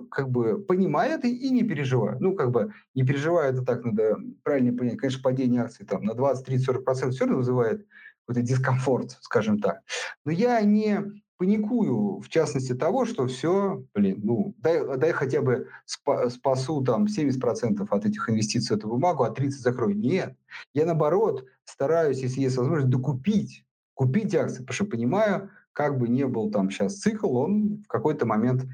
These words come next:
закончится. Но при этом не знаю, когда, как, готов изначально на, на долгий срок ожидания, вот, понимаю при этом, что еще раз циклы восстановятся. Вот практичное применение,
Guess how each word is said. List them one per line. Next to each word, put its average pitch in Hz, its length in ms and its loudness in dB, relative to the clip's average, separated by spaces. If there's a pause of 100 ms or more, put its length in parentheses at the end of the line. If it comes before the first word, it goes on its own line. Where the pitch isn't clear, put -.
(380)
закончится. 127 600 -2 (180)
Но 175 520 0 (220)
при 170 140 0
этом 113 320 0
не 180 80 2
знаю, 156 440 2
когда, 123 600 -2 (1080)
как, 131 520 0 (520)
готов 185 560 0
изначально 135 720 0
на, - 20 2 (160)
на 156 120 0
долгий 156 360 0
срок 131 300 -2
ожидания, 123 640 0 (720)
вот, 139 460 -2
понимаю 160 560 0
при 127 160 0
этом, 190 240 0
что 117 200 -4
еще - 240 0
раз - 160 -4
циклы 135 300 0
восстановятся. - 580 -6 (160)
Вот 247 440 -2
практичное 156 680 0
применение, 208 760 0